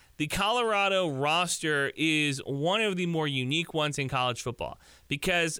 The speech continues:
we mentioned a little bit earlier that everybody cons-, pretty much said, every college football expert, every talking head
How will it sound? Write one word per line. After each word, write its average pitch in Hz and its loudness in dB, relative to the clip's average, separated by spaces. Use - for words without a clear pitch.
we 147 0
mentioned 214 0
a - 2
little 190 2
bit 165 0
earlier 123 2
that 147 -2
everybody 214 0
cons-, - -2
pretty 240 -2
much 208 0
said, 104 0
every 170 0
college 180 -2
football 185 -2
expert, 156 -2
every 165 0
talking 170 -2
head 131 0